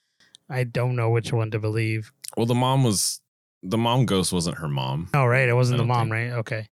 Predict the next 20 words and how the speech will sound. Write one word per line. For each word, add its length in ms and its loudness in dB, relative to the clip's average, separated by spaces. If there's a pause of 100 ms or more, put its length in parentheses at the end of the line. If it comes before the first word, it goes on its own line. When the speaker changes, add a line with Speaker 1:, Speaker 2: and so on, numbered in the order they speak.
(520)
Speaker 1:
And 120 0
then 140 2
all, 200 0
like, 280 0
I 300 -14
Speaker 2:
Yeah. 240 -6 (280)
Speaker 1:
I 100 -2
think 200 -4
it, 100 0
I, 240 -6 (140)
I'm 100 -6
telling 300 0
you, 80 2
I 60 0
think 160 -4
it 40 0
was 160 -2
just 220 -2
a 60 -4
big, 400 -2